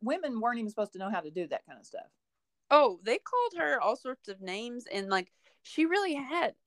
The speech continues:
Speaker 2: like, it, it, her reputation for a while was shot just because she was, like, you know, doing,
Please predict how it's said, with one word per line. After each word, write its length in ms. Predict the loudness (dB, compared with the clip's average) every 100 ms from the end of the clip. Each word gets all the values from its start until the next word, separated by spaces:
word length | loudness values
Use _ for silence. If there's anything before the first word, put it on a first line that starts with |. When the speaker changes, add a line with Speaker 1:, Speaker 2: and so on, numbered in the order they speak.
| -2
Speaker 2:
like, 200 | 2 2
it, 220 | 4 2 4
it, 180 | 0 -2 _ _ _ -8
her 120 | -4
reputation 800 | -2 -2 -6 -4 -4 -4 -10 -10
for 160 | 2
a 80 | 2
while 360 | 6 6 4 2
was 100 | -6
shot 400 | -2 0 2 -2 _ _ _ _
just 260 | -2 -2
because 340 | -4 -2 -2 -2
she 200 | -8 -6
was, 400 | -4 -6 -8 -20 _ _ _ _ _ 4
like, 320 | 4 4 -8 _ _ _ _ _ _ _ -4
you 140 | -2
know, 180 | 0 -2
doing, 480 | -2 0 0 -2